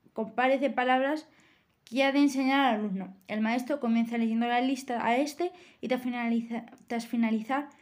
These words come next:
eh, le leerá únicamente la primera mitad de los pares de palabras, dando al alumno cuatro posibles respuestas en cada una de ellas. Este indicará cuál de estas palabras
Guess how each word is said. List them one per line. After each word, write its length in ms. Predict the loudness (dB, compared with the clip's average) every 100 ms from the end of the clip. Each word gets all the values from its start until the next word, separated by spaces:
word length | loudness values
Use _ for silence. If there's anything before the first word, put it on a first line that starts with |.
| _ _ _ _
eh, 320 | 0 4 6 4
le 160 | 2
leerá 400 | 2 2 2 2 2
únicamente 760 | 2 4 2 2 0 0 -2 0
la 180 | -2 0
primera 400 | -2 0 0 0
mitad 320 | 0 0 0
de 120 | 0
los 120 | -2
pares 240 | -2 -2 0
de 80 |
palabras, 420 | 0 0 2 0 0
dando 300 | 0 0 -2
al 140 | -4
alumno 400 | -2 0 2 2
cuatro 260 | 2 0 -2
posibles 380 | -4 -4 -4 -2
respuestas 540 | -6 -8 -8 -8 -10 _ -6
en 100 | -4
cada 220 | -2 0
una 220 | 2 2
de 100 | 0
ellas. 320 | -2 -4 -10 -16 _ -20 -20 _ -2
Este 240 | -2 0
indicará 640 | 0 2 4 4 6 4 2
cuál 160 | 2
de 60 | 2
estas 260 | 0 -2 -2
palabras 640 | -2 2 2 2 0